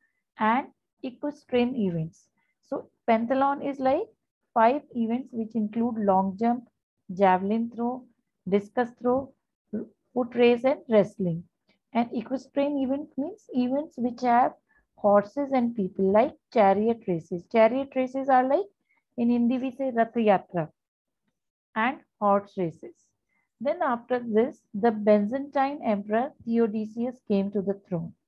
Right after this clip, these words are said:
So see, I have made everything clear for you.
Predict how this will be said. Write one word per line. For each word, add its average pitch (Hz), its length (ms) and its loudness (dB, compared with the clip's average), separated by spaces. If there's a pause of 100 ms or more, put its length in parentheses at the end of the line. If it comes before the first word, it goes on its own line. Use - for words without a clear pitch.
(420)
So 262 160 -6
see, - 200 -4
I 247 200 2
have 262 200 4
made 269 280 0
everything 285 560 0
clear 240 340 2
for 220 140 2
you. 277 340 -2